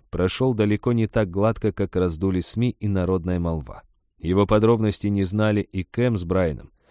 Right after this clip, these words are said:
а Антон многозначительно помалкивал, хотя, похоже, тоже был мелкой сошкой, только помогавшей писать софт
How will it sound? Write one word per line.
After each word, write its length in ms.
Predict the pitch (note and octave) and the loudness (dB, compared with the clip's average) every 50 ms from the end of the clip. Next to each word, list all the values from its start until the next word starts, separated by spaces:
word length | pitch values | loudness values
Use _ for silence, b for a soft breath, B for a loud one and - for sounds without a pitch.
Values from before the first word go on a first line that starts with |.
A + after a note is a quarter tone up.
| b b b | b b b
а 160 | b E2 F2+ | b -2 0
Антон 340 | F#2 G2+ - - D#3 D#3+ D#3 | 0 2 2 4 4 4 4
многозначительно 800 | D3+ D3 C#3 B2+ C3+ A2+ A#2+ B2 A2+ - C3+ A#2+ - B2 A#2+ A#2+ G#2 | 2 2 2 2 0 2 2 0 0 -2 -2 -4 -2 -2 -2 -2 0
помалкивал, 680 | - A#2+ B2 B2 A#2+ A2+ G2+ F#2 - - D#2 D2+ D2+ | 0 0 0 2 2 2 2 0 -2 -4 -6 -6 -6
хотя, 280 | - F2+ E2+ - F#2+ F2 | -4 -4 -2 -2 -2 -2
похоже, 460 | - F#2 E2 - A#2+ A#2+ G#2+ G#2+ G2 | -2 -2 -4 -2 -2 0 0 0 -2
тоже 320 | - - G#2+ G#2+ G2+ G2+ | -2 0 0 0 0 0
был 160 | F2+ F#2+ F#2 F#2 | 0 0 -2 0
мелкой 380 | F#2+ G2 F#2+ F2+ - - E2 | 0 0 -2 -2 -4 -6 -6
сошкой, 440 | - - - A2 A2 - - - F#2 | -6 -4 -2 -2 -2 -2 -2 -4 -4
только 320 | - - G#2 G#2 - - | -2 0 -2 -2 -2 -4
помогавшей 760 | F2 - - F#2+ G2 G2 F#2+ E2+ F#2+ G2+ G#2 - - - F2+ - | -6 -6 -4 -2 -2 -2 0 0 0 0 0 -2 -4 -6 -8 -6
писать 420 | - F2 D#2+ - - G2 F2+ - | -6 -8 -6 -4 -4 -4 -4 -4
софт 380 | - - A#2 A2 G2+ - - | -4 -2 -2 -2 -2 -2 -8